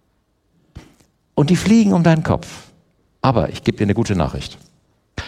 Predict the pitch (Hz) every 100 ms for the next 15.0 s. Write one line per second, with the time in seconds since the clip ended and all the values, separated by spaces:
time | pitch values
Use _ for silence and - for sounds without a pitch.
0 | - - _ - 156 - - 104 - -
1 | - 117 107 - 85 78 - - - -
2 | _ _ _ _ _ - - 135 185 147
3 | - 143 73 80 - - _ _ _ _
4 | - 92 - 87 92 87 120 139 135 -
5 | - _ _ - - 90 117 113 131 139
6 | 185 - - - 101 65 80 117 123 -
7 | - - 165 - 73 67 80 73 - -
8 | - - 220 156 139 - _ _ _ _
9 | _ _ _ _ 156 214 214 - 156 -
10 | 160 139 117 - 143 110 95 82 - -
11 | - - - 202 117 87 - 165 208 220
12 | 196 185 - 180 185 165 165 165 156 147
13 | 135 131 - 185 190 185 170 - - 135
14 | 147 147 - - 175 - 156 - 151